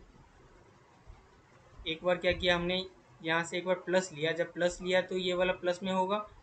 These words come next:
और ये वाला minus में होगा, minus x। तो यहाँ से x, x cancel हो गया, x minus x zero हो गया, and one by four x plus one by four x is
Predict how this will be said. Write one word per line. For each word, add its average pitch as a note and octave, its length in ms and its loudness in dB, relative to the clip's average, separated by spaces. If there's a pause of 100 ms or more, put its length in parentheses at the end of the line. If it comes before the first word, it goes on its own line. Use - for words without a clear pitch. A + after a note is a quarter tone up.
और E3 100 -6
ये F3 120 0
वाला F3+ 180 4
minus D#3+ 420 0
में D#3 80 -4
होगा, C3 340 -8 (140)
minus C#3+ 360 -4
x। - 240 -12 (360)
तो D#3 60 -8
यहाँ E3 260 2
से G3+ 240 -4 (280)
x, E3 220 2
x F3+ 160 -6
cancel F3 320 -2
हो D#3+ 100 0
गया, D#3+ 240 2
x E3 180 -2
minus E3 300 -2
x E3 220 -8 (200)
zero E3 260 -2
हो D#3+ 80 -2
गया, D#3 240 -4 (340)
and D3+ 140 -4
one E3 200 0
by F3+ 160 4
four F3 220 -2
x F3+ 140 -2
plus D#3+ 220 -8
one E3 160 -2
by F3 140 4
four F3 180 -4
x F3 180 0
is F#3 100 -8